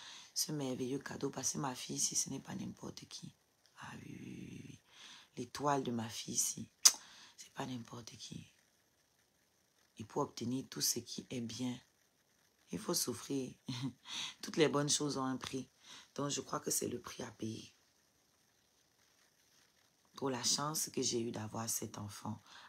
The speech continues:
à cet âge-ci. J'ai fait deux fausses couches avant d'avoir ma fille.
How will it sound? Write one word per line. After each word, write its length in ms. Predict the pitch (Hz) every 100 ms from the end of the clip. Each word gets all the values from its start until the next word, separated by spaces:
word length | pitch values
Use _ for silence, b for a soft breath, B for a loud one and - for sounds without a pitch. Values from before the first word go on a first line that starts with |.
| -
à 100 | 110
cet 340 | - 120 113
âge-ci. 680 | 113 113 113 - - - 104 - _ _ B B B -
J'ai 160 | -
fait 180 | 117 110
deux 280 | 110 - 185
fausses 320 | - - -
couches 380 | - - - -
avant 280 | - 113 113
d'avoir 400 | 117 - - -
ma 100 | -
fille. 380 | 113 - - -